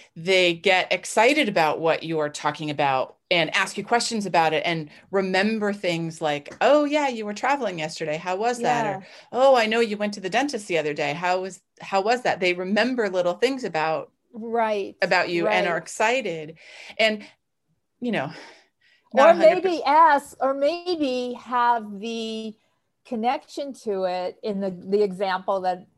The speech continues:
Speaker 2: I had was just saying, "You know what? Enough about me. What's going on with your, with you, with this, that, or the other thing?"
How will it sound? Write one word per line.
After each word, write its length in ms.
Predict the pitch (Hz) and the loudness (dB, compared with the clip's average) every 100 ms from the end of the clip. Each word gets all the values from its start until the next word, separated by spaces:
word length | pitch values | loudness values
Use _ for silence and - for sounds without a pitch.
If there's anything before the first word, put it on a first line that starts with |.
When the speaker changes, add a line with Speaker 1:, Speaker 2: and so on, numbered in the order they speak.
| _ | _
Speaker 2:
I 240 | 202 214 262 | -4 -2 -2
had 500 | 220 185 175 175 - | -2 -2 -2 -6 -8
was 640 | 196 208 202 202 196 - _ _ _ _ _ - | 0 2 2 0 -4 -10 _ _ _ _ _ 2
just 380 | 262 254 - | 2 2 -8
saying, 600 | - 269 277 247 220 208 - | -4 -2 -2 -2 -2 -6 -8
"You 120 | 262 | -4
know 180 | 330 349 | -2 0
what? 360 | 330 320 311 _ _ _ _ | -2 -2 -6 _ _ _ _
Enough 340 | 247 254 269 | -4 -4 -4
about 380 | 262 220 208 196 | -2 0 -2 -2
me. 320 | 190 175 160 - _ - | -8 -8 -12 -18 _ -8
What's 340 | 214 269 285 | 0 0 0
going 320 | - 254 233 226 | -4 -2 -2 -2
on 300 | 220 214 202 | -4 -6 -6
with 200 | 180 185 | -8 -6
your, 260 | 180 180 - - 202 | -4 -4 -6 -16 -4
with 240 | 196 - | -4 -2
you, 240 | 202 196 190 | 0 0 0
with 220 | 185 170 | -4 -4
this, 180 | 190 180 | -6 -4
that, 200 | 196 170 | -4 -4
or 40 | 170 | -4
the 120 | 160 | -6
other 160 | 160 139 | -6 -10
thing?" 300 | - - | -14 -18